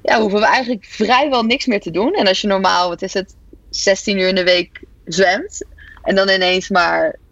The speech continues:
zes, zeven uur in de week zwemt, dan, eh,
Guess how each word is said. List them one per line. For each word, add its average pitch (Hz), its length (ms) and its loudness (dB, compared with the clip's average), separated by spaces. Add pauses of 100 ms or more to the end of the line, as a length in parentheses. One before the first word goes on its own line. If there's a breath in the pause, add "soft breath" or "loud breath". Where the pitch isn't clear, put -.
(260)
zes, - 420 0
zeven 202 340 0
uur 202 100 0
in 196 80 0
de 185 60 0
week 180 220 0
zwemt, 202 400 0
dan, 170 260 0
eh, 156 440 2